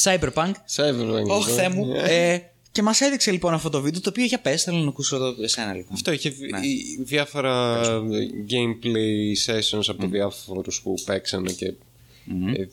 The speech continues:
Speaker 2: τα διάφορα classes που πήρανε,
Speaker 1: Μμμ.
Speaker 2: γιατί έχει, ε, Corp, τρία, ναι, Corp, Wastelander και Street Kid.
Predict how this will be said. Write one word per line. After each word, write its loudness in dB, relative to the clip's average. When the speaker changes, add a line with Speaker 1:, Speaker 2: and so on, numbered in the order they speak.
Speaker 2:
τα -4
διάφορα -2
classes 0
που -6
πήρανε, -2
Speaker 1:
Μμμ. -4
Speaker 2:
γιατί -2
έχει, -2
ε, -2
Corp, 0
τρία, -2
ναι, -2
Corp, 0
Wastelander 0
και 0
Street -2
Kid. -2